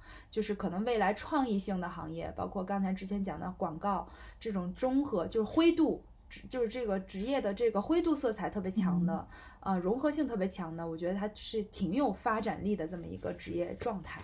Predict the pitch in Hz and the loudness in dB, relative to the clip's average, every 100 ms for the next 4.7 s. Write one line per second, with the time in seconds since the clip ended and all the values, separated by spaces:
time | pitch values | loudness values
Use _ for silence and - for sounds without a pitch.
0 | - - 170 160 - - 208 196 185 180 | -14 -10 -10 -10 -20 2 6 8 6 4
1 | 185 - - 190 180 190 240 247 240 180 | -2 -10 2 2 4 10 12 12 12 8
2 | 196 220 214 180 175 - 180 175 202 175 | 8 8 8 8 4 0 -2 2 4 4
3 | 214 208 190 190 190 190 202 - 190 196 | 6 6 6 4 4 2 2 2 4 6
4 | 202 175 180 208 214 202 175 | 6 6 4 4 4 4 4